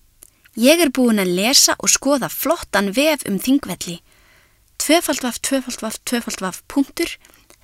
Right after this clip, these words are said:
Þingvellir punktur is. Við komum til Reykjavíkur eftir tvo daga.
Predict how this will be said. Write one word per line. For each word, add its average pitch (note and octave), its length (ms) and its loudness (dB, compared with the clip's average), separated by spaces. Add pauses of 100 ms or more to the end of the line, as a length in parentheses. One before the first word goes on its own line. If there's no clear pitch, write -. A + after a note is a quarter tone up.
(100)
Þingvellir B3 640 4
punktur F#3+ 480 -4
is. F#3 320 0 (1500)
Við G#3 160 0
komum C4 400 8
til G#3+ 160 -2
Reykjavíkur C#4 720 0
eftir - 320 -6
tvo D#4 240 2
daga. G#3+ 460 0